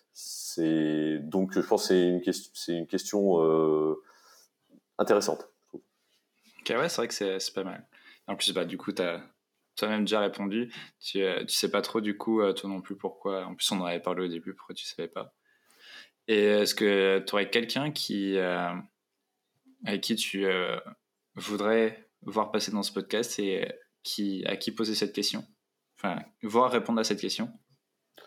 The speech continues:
Speaker 1: Euh, là, je, j'ai pas d'idée, mais je pense qu'il y a des, euh, tous les
Speaker 2: Ah,
Speaker 1: sujets
Speaker 2: ou un
Speaker 1: de
Speaker 2: domaine.
Speaker 1: euh, domaine, ouais, les, tout ce qui est sur les sujets de, notamment de circularité, de, où j'avais réfléchi, non, il y a,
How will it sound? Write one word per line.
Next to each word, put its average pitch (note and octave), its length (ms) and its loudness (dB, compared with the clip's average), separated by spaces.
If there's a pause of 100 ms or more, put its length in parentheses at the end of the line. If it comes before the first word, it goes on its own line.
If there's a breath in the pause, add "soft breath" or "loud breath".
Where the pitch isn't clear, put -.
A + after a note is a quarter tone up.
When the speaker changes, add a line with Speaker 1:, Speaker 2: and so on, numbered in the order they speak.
(380 soft breath)
Speaker 1:
Euh, G2 340 4
là, F#2+ 800 4
je, - 240 -2
j'ai A#2+ 140 -2
pas B2 100 4
d'idée, A#2 540 4
mais G2 60 -2
je F#2+ 80 -6
pense B2 160 0
qu'il G2 180 0
y F2+ 100 4
a F2 80 6
des, F2 300 2
euh, F2 140 4 (640 loud breath)
tous - 160 -2
les C3 80 4
Speaker 2:
Ah, B2 40 2
Speaker 1:
sujets A#2 340 2
Speaker 2:
ou G#2 60 4
un G2+ 80 4
Speaker 1:
de G#2 80 6
Speaker 2:
domaine. F#2 560 -2 (260)
Speaker 1:
euh, A2 60 6
domaine, C3 380 6
ouais, B2+ 120 8
les, A#2 140 4
tout - 140 -10
ce - 100 -8
qui - 80 0
est B2+ 40 2
sur A#2 200 2
les A2 100 6
sujets A2 300 -2
de, F#2 240 2
notamment F#2+ 400 0
de E2+ 160 -2
circularité, G#2+ 960 2
de, E2 560 0 (560 loud breath)
où F#2+ 180 -4
j'avais F#2+ 360 -2
réfléchi, F#2+ 420 -10
non, G2+ 100 0
il F2+ 80 2
y F#2 60 4
a, F2 240 2